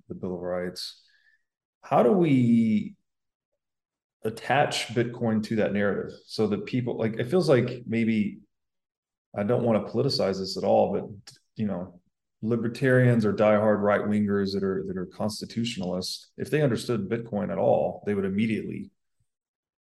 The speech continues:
be all about it, right? It fits right into their worldview. It just seems like there's some disconnect between, uh, their understanding of, of governmental and, and political reality and, and what Bitcoin is. How do we close that gap?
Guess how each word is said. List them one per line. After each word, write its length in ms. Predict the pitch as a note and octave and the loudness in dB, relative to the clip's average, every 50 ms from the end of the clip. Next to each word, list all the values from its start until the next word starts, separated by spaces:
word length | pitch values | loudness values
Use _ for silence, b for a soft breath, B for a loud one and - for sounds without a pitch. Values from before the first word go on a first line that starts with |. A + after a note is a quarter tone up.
| _ _ _ _ _ _ - - - | _ _ _ _ _ _ -18 -10 -4
be 140 | G2 G#2+ G#2+ | 0 2 2
all 160 | G2 G2 F#2+ | 4 2 2
about 260 | F#2 G#2+ B2+ B2 G#2+ | 2 4 4 4 2
it, 140 | - - - | 0 -2 -2
right? 160 | G2+ G2+ G#2 | -2 -2 -2
It 80 | G2 - | -2 -4
fits 240 | - G#2+ - - - | -6 -6 -8 -6 -4
right 260 | G2+ G#2 G#2+ A2 G#2 | 0 2 2 4 4
into 160 | A2 G#2+ G2+ | 4 2 2
their 120 | F2+ F#2+ F#2 | 0 -2 -2
worldview. 580 | F#2+ G#2 A2 A2 F#2+ F2+ - - F2+ F2+ E2 | 0 2 2 2 0 -2 -4 -6 -6 -6 -6
It 60 | F2 | -6
just 200 | F#2 G#2+ G#2 - | -6 -4 -2 -2
seems 160 | - A#2+ A2+ G2+ | -2 0 -2 -2
like 140 | G#2 G2 | -2 -2
there's 180 | G#2 G2+ G2+ - | -4 -6 -6 -4
some 160 | - G#2 F#2+ | -4 -4 -4
disconnect 720 | F2+ A2 G#2+ G#2+ - - G2+ F2+ F2+ F2 - - - - - - | -4 -4 -4 -4 -6 -6 -6 -6 -4 -6 -6 -8 -14 -18 -18 -18
between, 560 | - - - F#2 F#2 F#2 F2 F2 F2 F2+ F2+ - _ _ _ _ _ _ _ _ - | -20 -16 -12 -8 -8 -6 -6 -8 -10 -12 -14 -20 _ _ _ _ _ _ _ _ -12
uh, 140 | G2 F#2 - | -10 -10 -6
their 220 | F#2 G#2+ G#2 G#2+ G#2 | -2 0 2 2 2
understanding 640 | G2 G2 F#2 - - G#2 G2+ G2 G2 F#2+ F#2 F#2+ | 2 0 -4 -4 -6 -4 -4 -2 -2 -2 -2 -4
of, 140 | F#2 F2+ E2+ - - - | -4 -6 -8 -12 -10 -8
of 240 | F#2 F2+ F2+ F2+ F#2 - _ _ _ _ _ _ _ _ _ _ _ _ F#3+ - _ _ _ _ _ A2 G2+ | -8 -8 -8 -10 -14 -18 _ _ _ _ _ _ _ _ _ _ _ _ -20 -20 _ _ _ _ _ -18 -10
governmental 760 | - - G2+ G2 G2 G#2 G2 G2 G2 G2 G2 G#2 G2 G2 F#2+ | -4 -2 -2 0 0 0 0 0 0 0 -2 -2 0 0 0
and, 200 | F#2+ F#2+ F#2 F2+ | 0 -2 -4 -4
and 280 | F#2 F#2 F2+ F2+ E2+ - | -6 -6 -6 -8 -8 -8
political 340 | - G2 G2 G2 - - F#2+ | -8 -6 -6 -6 -6 -6 -6
reality 540 | F#2 F#2 F#2+ F#2+ G2 G2 G2 F#2+ F#2+ F#2 F2+ | -4 -2 0 0 0 0 0 0 -2 -4 -4
and, 260 | F2 F2 F2+ F2 F2+ | -6 -8 -8 -10 -10
and 100 | F#2 F2+ | -8 -6
what 220 | F2+ F#2+ - - F#2 | -6 -6 -6 -6 -8
Bitcoin 520 | - - - - D#2+ F2 F#2 F#2 F#2 D#2 | -10 -10 -10 -12 -10 -8 -8 -6 -6 -8
is. 180 | - E2+ - - | -8 -10 -8 -4
How 80 | G2+ G#2+ | -2 0
do 60 | C3+ | 0
we 100 | C3+ A#2 | 0 -2
close 320 | - - - G2+ G2+ F#2 | -4 -6 -6 -6 -6 -6
that 160 | - - - | -8 -10 -8
gap? 200 | - - - - | -10 -10 -10 -10